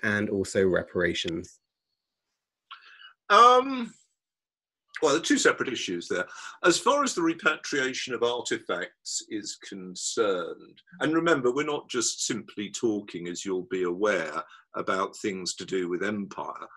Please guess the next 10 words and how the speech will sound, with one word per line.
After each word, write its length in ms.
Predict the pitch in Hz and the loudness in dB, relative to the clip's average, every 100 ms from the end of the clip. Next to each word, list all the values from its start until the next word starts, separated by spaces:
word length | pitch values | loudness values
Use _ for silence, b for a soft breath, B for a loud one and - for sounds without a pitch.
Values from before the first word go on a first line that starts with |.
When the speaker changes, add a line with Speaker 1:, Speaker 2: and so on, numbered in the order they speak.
| B B _ 123 | B B _ 0
Speaker 2:
Um, 600 | 123 131 139 143 143 - _ - | 2 4 2 0 -6 -12 _ -6
as 120 | 143 | -2
far 180 | - 262 | 0 2
as 60 | 196 | 2
the 60 | |
repatriation 760 | 170 - 131 - - 120 113 113 | -2 0 -2 -2 2 2 2 -2
of 60 | 110 | 0
artifacts 680 | 113 98 82 85 92 - 90 | 0 -2 -6 -8 -10 -10 -10
are 60 | |
concerned, 960 | - 92 90 - - 98 90 90 101 | -10 -12 -10 -6 -2 -2 -2 -8 -10